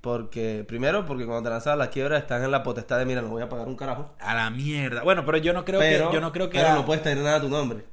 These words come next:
Speaker 2: Pero yo no creo que, yo no creo que Johnny Depp esté pendiente de esos reales.
Speaker 1: No,
Speaker 2: O sea,
Speaker 1: es que
Speaker 2: como
Speaker 1: Johnny
Speaker 2: que
Speaker 1: Depp no, no... Él, él lo dijo en el comunicado, si quieres después leemos lo que dijo cada uno después del juicio. Él lo dijo en el comunicado, o sea, más allá del resultado del juicio,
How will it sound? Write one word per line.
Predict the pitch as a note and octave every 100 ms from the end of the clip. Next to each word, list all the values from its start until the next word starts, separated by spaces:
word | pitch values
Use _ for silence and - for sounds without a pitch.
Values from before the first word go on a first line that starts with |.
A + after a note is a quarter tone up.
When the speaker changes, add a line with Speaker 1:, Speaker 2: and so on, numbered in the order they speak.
| -
Speaker 2:
Pero | B2 B2+
yo | B2+ B2+
no | B2 A2+
creo | C3 C3 C3+
que, | D3 C#3+ B2 A#2 A2 G#2 G2 D#2+ - - - - - - -
yo | A#2+
no | C#3+ D3
creo | D#3+ C3
que | B2+ B2 A#2
Johnny | A#2+ C3
Depp | C#3+
esté | - A2+
pendiente | A#2+ B2 B2
de |
esos | B2 A#2
reales. | A2 F#2+ - - - -
Speaker 1:
No, | F3
Speaker 2:
O |
sea, | F3+
Speaker 1:
es |
que | E3+
Speaker 2:
como | F3+
Speaker 1:
Johnny | G3+
Speaker 2:
que | G3+
Speaker 1:
Depp | G3+
no, | G#3 G#3
no... | D#3 D#3 E3 E3 - - - - -
Él, | C#3 E3 -
él | D#3
lo | G3+
dijo | G#3 G#3
en |
el | G3
comunicado, | C#3+ C#3 C3 E3 D#3+
si | C3+
quieres | B2 C3+
después | D3+ A#2+ B2
leemos | B2+ C#3 D3
lo | D3 C3 A2+
que | G#2+
dijo | A2+ C3
cada | B2+ B2+
uno | C3+ B2+
después | G#2+ A#2
del | B2
juicio. | C3+ E3 - - - _ _ - _ - - - -
Él | A2
lo | B2
dijo | C#3+ D3
en | D#3
el |
comunicado, | C#3 A#2 A2+ C3+ C3
o | G#2
sea, | A2+ A2 G#2+ - - -
más | A#2 A#2+ C3
allá | C#3+ D3+
del | D3+ D#3
resultado | D3 C3+ A2 A#2+ C#3+
del | C3
juicio, | C#3 D3+ E3